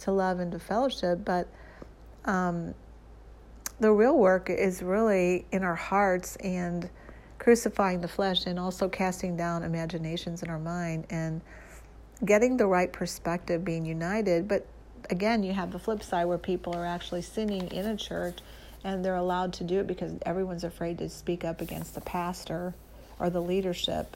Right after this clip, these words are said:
And so you have these two sides, and, and both need wisdom. Uh, but God has provided, like, an honorable way for us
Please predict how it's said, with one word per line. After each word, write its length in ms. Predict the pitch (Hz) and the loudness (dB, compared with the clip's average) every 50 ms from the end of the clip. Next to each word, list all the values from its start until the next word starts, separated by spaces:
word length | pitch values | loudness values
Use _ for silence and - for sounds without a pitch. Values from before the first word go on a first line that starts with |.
| - - | -10 -8
And 160 | 185 180 180 | -6 -6 -4
so 160 | - 190 185 | -2 0 0
you 200 | 180 180 196 202 | 2 2 2 2
have 240 | 202 220 214 208 190 | 2 2 2 2 2
these 200 | 190 180 180 - | 0 0 -2 -4
two 200 | - - 202 190 | -6 -2 -2 -2
sides, 460 | - - 190 180 170 175 180 175 - | 0 0 2 2 4 2 2 0 -4
and, 140 | 165 160 - - | -6 -6 -6 -4
and 280 | 202 180 170 - - - | -4 -4 -4 -6 -2 0
both 260 | 208 196 196 196 - | 2 2 2 0 -2
need 180 | 190 180 175 180 | -4 -4 -2 -2
wisdom. 480 | 180 170 170 170 - - 175 180 190 - - - - - - - - - - - - - - - | -2 -2 -2 -4 -4 -8 -8 -8 -8 -10 -14 -18 -20 -18 -18 -18 -18 -20 -20 -20 -20 -18 -14 -4
Uh, 240 | - 202 190 185 180 | 0 2 4 4 4
but 180 | 185 202 180 185 | 4 2 2 4
God 240 | - - 330 415 | 4 4 4 4
has 200 | - 381 359 - | 4 2 0 2
provided, 560 | - - 262 220 214 220 220 214 220 208 208 208 | 4 4 4 4 4 4 2 2 2 2 2 2
like, 200 | 185 185 180 185 | 0 0 0 -2
an 100 | 175 - | -2 -2
honorable 460 | - 165 170 175 170 175 175 170 165 | -2 -2 0 -2 -2 -2 -2 -2 0
way 160 | 170 170 175 | 0 0 0
for 200 | 180 - - 185 | -2 -2 -2 -2
us 220 | 185 175 180 - | -2 -2 -4 -6